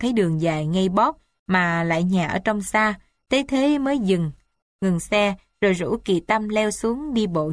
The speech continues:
chơi cho mát. Sa Phu ngồi dựa bên đường hút thuốc, còn Kỳ Tâm với Thế Thế thì chắp tay sau đít thủng thẳng đi chơi. Tế Thế dùng nói với Kỳ Tâm rằng, "Tôi nghe anh thuật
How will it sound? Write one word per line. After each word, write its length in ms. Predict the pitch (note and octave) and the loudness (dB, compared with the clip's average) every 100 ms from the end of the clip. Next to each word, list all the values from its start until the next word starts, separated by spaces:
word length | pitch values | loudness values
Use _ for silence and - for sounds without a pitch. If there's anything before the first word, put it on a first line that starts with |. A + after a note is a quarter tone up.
| - | -2
chơi 120 | F#3+ | -4
cho 180 | F3+ F3 | -2 -2
mát. 280 | F#3+ B3 - _ _ _ _ _ | 0 -2 -4 _ _ _ _ _
Sa 220 | - A3+ G#3 | -2 0 0
Phu 320 | G#3+ G3+ G3 | 0 0 2
ngồi 320 | F#3 F3+ E3 | 2 2 2
dựa 160 | E3+ E3 | 0 0
bên 200 | G3+ A3 | 0 0
đường 200 | F3+ D#3+ | 0 0
hút 180 | A3 C#4+ | -4 -2
thuốc, 240 | D4 D#4+ - _ _ | 0 0 -2 _ _
còn 200 | G3+ F#3+ | -2 0
Kỳ 160 | F#3+ F3+ | 0 0
Tâm 220 | A#3 A#3 | -2 -2
với 140 | B3+ | -4
Thế 300 | C#4 C4+ C4 C#4+ | -2 0 0 0
Thế 320 | B3+ B3+ D#4 | -2 0 0
thì 280 | B3+ F3+ E3 - | 2 2 0 -2
chắp 140 | C4+ _ | -6 _
tay 220 | A3+ A3 | -2 0
sau 200 | G#3 A3+ | 0 -4
đít 260 | G#3+ C4+ _ | -4 -8 _
thủng 240 | F#3+ E3 | -4 -2
thẳng 240 | G#3+ D#3+ G3 | -4 -2 -2
đi 120 | G#3+ | -4
chơi. 340 | F#3+ G#3 F#3+ F#3 _ _ _ | 0 2 2 -2 _ _ _
Tế 160 | B3+ C4+ | 0 0
Thế 360 | A#3+ A3+ C#4+ D4+ | 0 0 0 -2
dùng 280 | F#3+ G3 D#3 | 0 0 0
nói 220 | E3 F3 | -2 -2
với 100 | B3 | -4
Kỳ 220 | C4 F#3 E3+ | -2 -2 0
Tâm 280 | F#3+ F#3+ | -2 -2
rằng, 260 | F#3 F3+ D#3 - _ _ _ _ _ _ _ _ _ _ _ _ _ | 0 -2 -4 -12 _ _ _ _ _ _ _ _ _ _ _ _ _
"Tôi 140 | A3 | 0
nghe 160 | G#3 G#3 | 0 -2
anh 240 | - G#3 | -2 -4
thuật 160 | G3 | -2